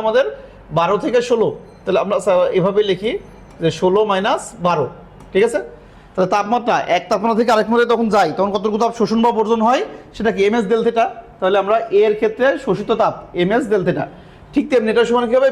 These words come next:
বি এর বর্জিত তাপ, তাহলে বি এর ভরও তো এম, তাহলে এস বি into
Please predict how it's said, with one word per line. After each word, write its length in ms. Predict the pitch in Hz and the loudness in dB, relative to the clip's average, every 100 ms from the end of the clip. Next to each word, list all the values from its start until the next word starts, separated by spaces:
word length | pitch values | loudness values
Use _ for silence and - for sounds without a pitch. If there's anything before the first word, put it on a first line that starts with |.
| 185 | 2
বি 60 | 240 | 2
এর 80 | 240 | 2
বর্জিত 240 | 233 208 196 | 2 0 0
তাপ, 120 | 156 - - - - | 0 -4 -12 -20 -10
তাহলে 180 | - 185 175 | -2 0 2
বি 60 | 214 | 2
এর 60 | 220 185 | 2 2
ভরও 180 | 220 220 | 0 2
তো 40 | 226 214 | 2 4
এম, 100 | 220 254 427 - - - | 2 -2 -10 -16 -20 -8
তাহলে 180 | 175 180 - 202 | -2 0 2 2
এস 120 | 196 180 196 | 2 0 0
বি 120 | 220 - - - - - - 190 | 0 -2 -8 -20 -20 -20 -4 -2
into 260 | 190 254 | 0 2